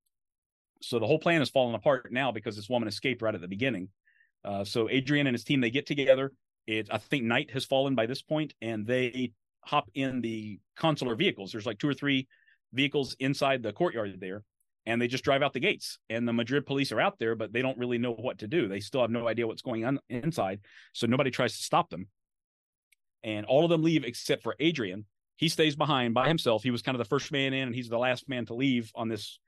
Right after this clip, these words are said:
operation that he put together. And he goes out the back gate, I think just like the woman had, and he hails an Uber and takes the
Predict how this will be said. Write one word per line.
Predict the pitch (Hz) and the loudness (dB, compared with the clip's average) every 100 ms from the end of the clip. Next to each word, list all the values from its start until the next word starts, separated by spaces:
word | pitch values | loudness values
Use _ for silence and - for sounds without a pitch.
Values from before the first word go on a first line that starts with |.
| _ - | _ -2
operation | 123 127 151 139 120 | 0 2 2 2 -2
that | |
he | 107 | -2
put | 120 113 | -4 -6
together. | - 107 143 110 104 - _ _ _ _ _ 110 | -6 0 2 2 -2 -10 _ _ _ _ _ -6
And | 107 104 | -4 0
he | 180 | 4
goes | 165 | 4
out | 147 131 | 4 0
the | 120 | 0
back | 127 120 | -2 0
gate, | 123 113 | -2 -2
I | |
think | - 143 | -2 0
just | 131 143 | 0 0
like | 123 | -2
the | 117 | 0
woman | 131 151 107 | 2 2 0
had, | 110 110 110 _ _ - - | -4 -6 -8 _ _ -12 -4
and | 110 | -2
he | 147 131 | 0 0
hails | 151 139 131 117 | 2 2 2 -2
an | 101 | 0
Uber | 185 180 104 95 _ _ _ - | 2 2 2 -2 _ _ _ -8
and | 117 | -2
takes | 160 156 | -2 -2
the | 117 | -6